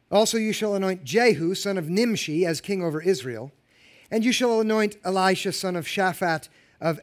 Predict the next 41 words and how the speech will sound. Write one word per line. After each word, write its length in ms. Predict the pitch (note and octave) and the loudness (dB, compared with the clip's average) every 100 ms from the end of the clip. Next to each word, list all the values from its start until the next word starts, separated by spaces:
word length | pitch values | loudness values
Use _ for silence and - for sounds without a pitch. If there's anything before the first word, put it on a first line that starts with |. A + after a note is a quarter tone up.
| - | -2
Abel 320 | G3 F#3+ F#3 | 0 2 0
Molah, 480 | F#3 G#3 F#3+ F3 E3 - - | 0 2 4 2 0 -4 -8
as 160 | D#3+ - | -8 -6
prophet 400 | F#3+ F3 F3 D#3+ | -2 -2 -2 -4
in 100 | D3+ | -4
your 140 | C#3+ | -6
place." 340 | C#3 C3+ B2+ - - - | -6 -10 -10 -12 -18 -10
I'm 300 | G#3+ B3 A3 | -4 -2 -4
guessing 520 | - G#3+ G#3 G#3 F#3 | -2 -2 -2 -4 -4
that 180 | D#3+ E3+ D#3 | -2 -4 -4
a 80 | |
lot 200 | E3 F3+ | -4 -2
of 120 | G3 E3 | -2 -2
those 200 | F3 D3 | -6 -4
names 220 | F#3 D#3+ | -6 -6
are 100 | C#3+ | -6
new 160 | D3+ E3+ | -4 -4
to 120 | G3+ | -2
you. 280 | G3+ A#3 - _ _ _ _ _ _ - _ - | -2 -2 -6 _ _ _ _ _ _ -20 _ -12
Is 80 | D3+ | -2
that 140 | G#3 | 0
true? 320 | - A#3+ C#4 - _ _ _ _ _ _ _ | 2 0 0 -8 _ _ _ _ _ _ _
So 140 | - G#3+ | -8 -4
here's 260 | A3 A3 | -4 -6
the 60 | F3+ | -8
point. 320 | E3+ G3 C#3 _ _ _ _ _ _ _ _ _ _ _ | -6 -6 -6 _ _ _ _ _ _ _ _ _ _ _
They 200 | C#3 F#3+ | -4 -2
weren't 320 | G3 G#3 B3+ G3+ | 0 0 -2 0
new 140 | G3 | -2
to 160 | F#3+ D#3 | -2 -8
God 440 | C3 A2+ C#3 G3 _ _ _ _ _ _ _ _ _ _ | -6 -6 -8 -12 _ _ _ _ _ _ _ _ _ _
because 280 | G#3+ A3+ E3+ | -6 -4 0
God 240 | G3 F#3 | 0 0
had 180 | F3 F#3 | 0 -2
good 140 | E3+ F#3 | -2 0
work 180 | G3 | -2
for 160 | - G3 | -4 -6
them 200 | A#3 B3+ | -4 -4
to 100 | F3 | -6
do 180 | E3 G#3+ | -6 -6
also. 440 | A#3 A3+ D#3+ G#2 | -6 -8 -8 -14